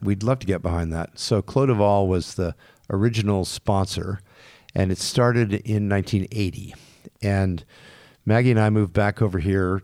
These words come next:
to take the Newton job in eighty-three. I started going to the concerts. We, we started going to the concerts, and,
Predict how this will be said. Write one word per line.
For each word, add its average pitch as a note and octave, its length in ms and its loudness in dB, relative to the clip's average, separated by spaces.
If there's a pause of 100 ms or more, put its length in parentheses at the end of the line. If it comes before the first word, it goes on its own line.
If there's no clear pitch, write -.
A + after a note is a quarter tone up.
to F#2 280 0
take G2 260 -4
the G2 100 -2
Newton F#2+ 300 -4
job F#2 360 -2
in E2+ 100 -6
eighty-three. F#2+ 800 -2 (420)
I G2+ 60 -4
started F#2 380 -6
going F#2+ 220 0
to F2+ 60 -4
the E2 100 -6
concerts. F#2+ 680 -6 (680)
We, F#2+ 260 0 (160)
we G2 180 -4
started F2+ 320 -6
going F2+ 160 -6
to F2 60 -6
the E2+ 100 -8
concerts, G#2 640 -6
and, G#2+ 300 0